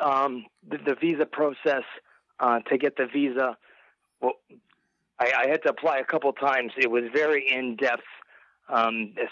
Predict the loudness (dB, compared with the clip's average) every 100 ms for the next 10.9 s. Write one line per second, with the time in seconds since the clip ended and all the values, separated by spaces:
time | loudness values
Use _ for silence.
0 | -2 0 2 0 -6 -20 -20 _ -4 0
1 | 0 2 0 -2 -6 -2 -2 -4 0 2
2 | 2 2 -2 -2 -14 -16 -4 -2 -2 0
3 | 2 2 0 0 0 -2 -2 -2 0 0
4 | 0 -2 -2 0 0 -2 -4 -2 -2 0
5 | 0 2 0 -2 -4 -2 -4 -2 -2 -2
6 | -10 -20 -20 _ _ _ -2 0 0 -2
7 | 0 0 -2 -2 -2 0 -2 -2 0 0
8 | 2 0 0 -4 0 0 -2 -4 -4 -6
9 | -12 -20 -6 -2 0 0 2 2 0 -2
10 | -2 -2 0 0 0 2 2 2 2